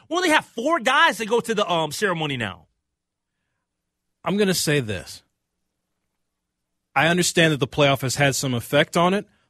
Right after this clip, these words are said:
Speaker 2: but I'm looking back at the list of the, of the guys that were named the Heisman Trophy winner.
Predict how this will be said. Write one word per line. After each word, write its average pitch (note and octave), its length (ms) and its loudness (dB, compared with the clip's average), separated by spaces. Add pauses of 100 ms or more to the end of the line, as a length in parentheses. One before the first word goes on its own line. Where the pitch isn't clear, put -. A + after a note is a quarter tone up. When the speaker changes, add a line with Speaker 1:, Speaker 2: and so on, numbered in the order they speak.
Speaker 2:
but C3+ 80 0
I'm C3+ 100 0
looking D#3 340 0
back D3+ 280 2
at D#3+ 100 -8
the C3 80 -2
list B2 460 0
of B2+ 120 -2
the, C3 200 -4
of C3 120 -2
the A#2 80 -6
guys C3+ 420 2
that C3 160 -2
were B2 480 0 (1120)
named C#3+ 380 2
the C3+ 60 4
Heisman C3 420 2
Trophy C3 380 0
winner. D3+ 440 0